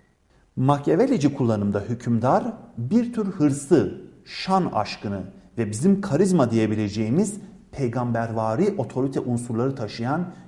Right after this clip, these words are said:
yeni bir tür siyasi kurucuyu veya lideri ifade eder.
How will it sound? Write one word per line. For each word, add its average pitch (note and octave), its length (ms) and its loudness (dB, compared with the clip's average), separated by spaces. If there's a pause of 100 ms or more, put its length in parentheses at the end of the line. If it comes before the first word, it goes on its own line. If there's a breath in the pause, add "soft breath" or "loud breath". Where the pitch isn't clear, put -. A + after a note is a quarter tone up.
yeni C#3 340 2
bir D3 220 4
tür C3+ 140 -4
siyasi C3 580 -2
kurucuyu A#2+ 680 0 (180 loud breath)
veya A2+ 220 4
lideri G#2+ 540 0
ifade G2 480 0
eder. F2 320 -4